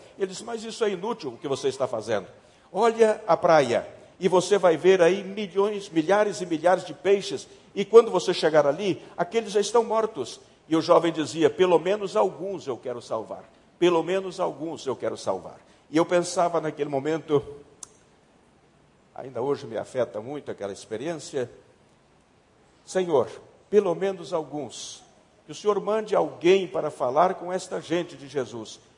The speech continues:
e que pelo menos alguns deles sejam salvos por Jesus. Sabemos que não vamos conseguir salvar o país, mas podemos evangelizar muitas dessas pessoas,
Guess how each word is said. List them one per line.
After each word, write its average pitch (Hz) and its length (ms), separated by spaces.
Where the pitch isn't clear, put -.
e 151 100
que 175 140
pelo 180 260
menos 208 400
alguns 180 540
deles 170 580
sejam 147 400
salvos 135 480
por 131 180
Jesus. 107 480
Sabemos 196 520
que 190 100
não 208 260
vamos 196 300
conseguir 156 460
salvar 139 420
o 131 60
país, 139 480
mas 131 240
podemos 214 1120
evangelizar 185 960
muitas 202 500
dessas 180 300
pessoas, 127 540